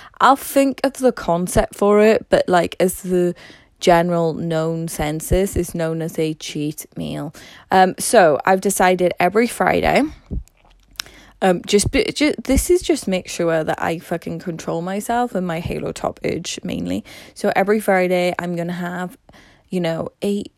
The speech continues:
cheat meal. Um, so I'm gonna go with maybe sweet potato fries and barbecue ribs. That's something that I really enjoy. And then I'll have Halo Top ice cream. So then this means then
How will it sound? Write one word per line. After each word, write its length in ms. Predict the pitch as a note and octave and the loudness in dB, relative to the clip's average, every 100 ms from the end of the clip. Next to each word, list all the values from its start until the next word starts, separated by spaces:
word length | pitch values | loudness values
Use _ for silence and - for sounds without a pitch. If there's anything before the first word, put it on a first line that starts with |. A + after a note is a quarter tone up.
| - | -10
cheat 540 | - - F3+ - - | -6 -4 -4 -4 -4
meal. 480 | F3+ E3+ E3 E3 F#3+ - | -4 -4 -4 -6 -8 -2
Um, 280 | F3+ F3 F#3+ | 2 2 2
so 140 | G3 | 0
I'm 140 | F3+ | 2
gonna 180 | F#3 F#3 | 2 0
go 160 | F3+ F3 | 2 2
with 260 | F3 F3 | 2 -2
maybe 260 | F#3 F#3 F#3 | -2 -2 -2
sweet 280 | - G#3+ - | -4 -6 -6
potato 300 | - A3 G#3 | 0 2 2
fries 580 | - F#3+ E3+ E3 F3+ - - - - | 2 2 2 0 -2 -6 -14 -14 -2
and 400 | F#3 F#3 F3+ F#3+ | 2 2 -2 2
barbecue 480 | F3 D3+ E3 - G#3+ | 4 4 4 0 2
ribs. 460 | D4 - - - _ | 0 0 -4 -10 _
That's 300 | - G3+ G3 | 4 6 6
something 280 | G3+ F#3 E3+ | 0 -2 -4
that 280 | - - - - | -4 -4 -6 -4
I 360 | F3 - E3+ - | 0 0 -2 -4
really 380 | F3+ E3+ E3 E3+ | -4 -2 -4 -6
enjoy. 420 | E3+ - A3+ A#3 - - - _ _ _ _ _ _ _ - | -6 0 2 0 -4 -20 -20 _ _ _ _ _ _ _ -2
And 140 | G#3 | 0
then 240 | G#3 G3+ G3 | 2 0 0
I'll 140 | G3 | -2
have 160 | F#3+ F#3 | 0 -2
Halo 320 | - F#3+ E3+ | -2 -2 -2
Top 180 | - - | -6 -2
ice 240 | - G3+ | -2 -2
cream. 360 | - - - - | -4 -8 -10 -12
So 180 | - A3+ | -4 0
then 280 | G#3+ G#3+ G#3+ | 6 6 6
this 260 | A#3 A3+ - | 0 0 -6
means 540 | G3+ G3 F#3 E3+ F#3 G3 | -4 -2 -2 -4 -6 -6
then 440 | F3 F3 F3 F3+ | -4 -4 -4 -6